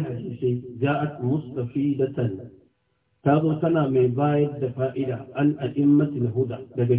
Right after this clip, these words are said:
shugabannin shari'a." Wannan maganar da yake faɗa ta zo cikin Awailul Maqalat, a,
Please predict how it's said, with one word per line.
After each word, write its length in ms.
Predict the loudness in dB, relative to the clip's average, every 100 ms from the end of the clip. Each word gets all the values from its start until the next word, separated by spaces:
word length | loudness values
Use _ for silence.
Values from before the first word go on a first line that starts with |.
| 0
shugabannin 640 | 0 2 4 4 4 4 2
shari'a." 360 | -2 -2 -2 -6 -16 -20 _ _ _ _ _ _ _ 2
Wannan 360 | 6 8 8 6
maganar 400 | 4 4 2 2
da 60 | 2
yake 200 | 4 2 -2
faɗa 320 | 0 -2 0
ta 160 | 2 4
zo 140 | 2
cikin 300 | 2 2 2
Awailul 540 | 2 2 2 2 2 4
Maqalat, 800 | 2 4 4 8 8 6 2 -10 -16 -20 _ _ _ _ _ _ _ _ _ _ _ -2
a, 100 | 4